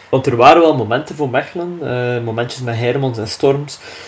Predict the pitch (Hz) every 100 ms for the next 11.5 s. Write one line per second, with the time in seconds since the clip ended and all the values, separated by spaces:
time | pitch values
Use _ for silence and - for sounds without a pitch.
0 | - - 117 113 110 - - 131 131 -
1 | 131 131 117 117 - 139 151 - 131 131
2 | 131 139 127 127 127 - 110 95 - 156
3 | 135 147 131 139 143 135 120 123 123 -
4 | 117 117 - 123 151 - 190 190 - -
5 | - - _ _ _ - 123 123 120 -
6 | - _ _ 135 131 139 135 - 117 120
7 | 160 143 139 131 113 127 135 113 120 139
8 | 135 131 139 143 143 - 120 117 113 113
9 | 110 117 - - 123 131 - 120 110 107
10 | 120 - 110 110 - - - - - 131
11 | 135 135 127 123